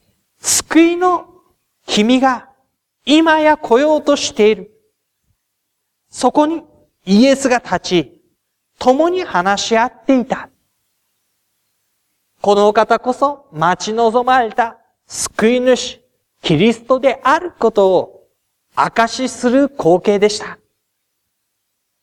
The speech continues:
それを見たときに、ペテロ、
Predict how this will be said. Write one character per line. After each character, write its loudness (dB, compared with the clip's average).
そ 0
れ 2
を 2
見 2
た 2
と -10
き -10
に、 0
ペ 0
テ -2
ロ、 -20